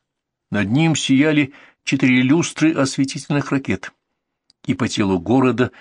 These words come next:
била издали тяжёлая артиллерия врага. По врагу из мрака моря стреляли через город пушки наших кораблей.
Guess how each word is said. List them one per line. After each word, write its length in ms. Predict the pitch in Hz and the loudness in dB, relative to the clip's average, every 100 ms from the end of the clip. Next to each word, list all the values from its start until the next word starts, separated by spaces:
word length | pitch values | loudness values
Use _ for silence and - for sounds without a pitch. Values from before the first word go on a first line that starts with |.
| - - | -20 -10
била 380 | 101 98 92 95 | -2 2 2 2
издали 540 | - 110 87 90 87 | 0 -4 -2 0 -2
тяжёлая 600 | 85 95 90 113 113 113 | -2 -6 -2 0 2 0
артиллерия 520 | 101 - 95 92 92 | -2 -4 -2 0 0
врага. 340 | 90 92 85 - _ _ _ _ _ _ _ _ _ _ _ _ - | -2 -4 -6 -12 _ _ _ _ _ _ _ _ _ _ _ _ 0
По 100 | 117 | 2
врагу 520 | 120 123 117 143 143 | 2 2 2 4 4
из 200 | 139 110 | 4 4
мрака 480 | 117 135 131 127 127 | 2 2 0 0 0
моря 420 | 110 123 127 120 | 2 2 2 2
стреляли 640 | - 123 107 113 113 107 _ _ _ | -2 -2 0 2 2 -2 _ _ _
через 280 | - 120 95 | -8 -4 -2
город 300 | 101 98 - | 0 -2 -4
пушки 360 | - 101 - 104 | -6 -4 -2 -2
наших 320 | 98 - 95 | -2 -2 -4
кораблей. 420 | 101 92 90 | -2 -2 -2